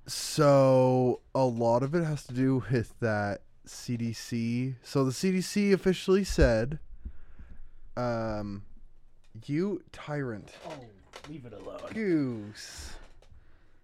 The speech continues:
Speaker 1: Get out from there, naughty. Um, <laughs> the C D C said officially two weeks ago that if you are vaccinated,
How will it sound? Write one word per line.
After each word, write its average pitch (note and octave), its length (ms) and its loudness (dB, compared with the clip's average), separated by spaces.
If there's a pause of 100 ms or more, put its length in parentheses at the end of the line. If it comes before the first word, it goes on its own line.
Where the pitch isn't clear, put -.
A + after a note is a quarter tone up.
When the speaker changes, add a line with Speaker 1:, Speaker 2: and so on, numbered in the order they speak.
(440)
Speaker 1:
Get A3+ 180 -6
out D3 260 -2
from A#2+ 220 -8
there, A2 240 -8
naughty. D#3 480 -2 (680)
Um, A#2 600 2 (500)
<laughs> - 500 -20
the C3+ 100 0
C D#3 200 0
D D3 120 -2
C C#3 360 0 (140)
said B2 460 0 (220)
officially C3 480 -4 (220)
two C3+ 200 -6
weeks D#3 240 -8
ago F#3 300 0 (840)
that C3 220 2
if D#3 260 2
you F#3 120 10
are G3 80 10
vaccinated, C#3 920 2